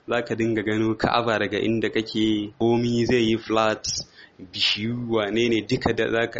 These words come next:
wannan gaskiya babu wani hadisi kamar yadda malamai suke faɗa da ya tabbata game da wannan. Illa iyaka dai, abin da yawanci suka fi rinjayarwa shi ne, akasari za ka ga yammaci na ranar da akan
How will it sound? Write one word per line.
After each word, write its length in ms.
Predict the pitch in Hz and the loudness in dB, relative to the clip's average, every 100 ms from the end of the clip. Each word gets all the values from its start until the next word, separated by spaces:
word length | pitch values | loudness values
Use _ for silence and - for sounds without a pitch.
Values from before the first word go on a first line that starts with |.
| 113 | -4
wannan 300 | 113 131 151 | 0 2 4
gaskiya 480 | 143 147 147 143 139 | 4 2 2 2 2
babu 420 | 117 135 139 120 | 2 2 2 2
wani 220 | 120 120 | 0 0
hadisi 560 | 110 101 117 120 - 110 | -4 -6 -6 -8 -8 -10
kamar 240 | 98 104 | -6 -2
yadda 220 | 113 110 101 | 0 0 -2
malamai 400 | 95 95 101 110 | -2 -2 -2 -2
suke 240 | 110 107 | -2 -6
faɗa 400 | - - 113 113 - - - - | -6 -2 0 0 -4 -18 -20 -10
da 80 | 107 | -2
ya 120 | 113 | -2
tabbata 640 | - 107 - - 120 117 104 | 0 -4 -4 -4 -2 0 -2
game 220 | 101 107 | -2 0
da 100 | 101 | 0
wannan. 320 | 98 87 80 - _ - - _ - | 0 -2 -8 -14 _ -20 -20 _ -6
Illa 260 | 123 123 127 | -2 0 0
iyaka 500 | 127 131 113 - 131 | 0 0 0 0 2
dai, 240 | 139 147 - _ _ _ _ _ | 2 0 -6 _ _ _ _ _
abin 300 | - 127 127 | -8 -4 -2
da 80 | 123 | 0
yawanci 680 | 113 107 113 123 120 120 127 | 0 0 0 0 0 -4 -6
suka 260 | - 135 120 | -4 -4 -4
fi 120 | 117 | 0
rinjayarwa 680 | 117 117 117 120 113 110 | 0 2 2 2 2 0
shi 220 | 110 - 131 | 0 0 0
ne, 200 | 127 127 - _ - _ _ _ 120 | 0 -4 -16 _ -20 _ _ _ -8
akasari 480 | 123 139 127 117 117 | -4 -2 -2 0 2
za 160 | 127 | 2
ka 60 | 113 | 2
ga 80 | 120 | 0
yammaci 760 | 110 104 104 120 - 139 135 | 0 -2 -4 -4 -4 -2 0
na 140 | 127 | 0
ranar 400 | 127 127 127 131 | 0 0 0 -2
da 100 | 123 - | -2 -4
akan 480 | - - 104 92 | -4 -4 -6 -8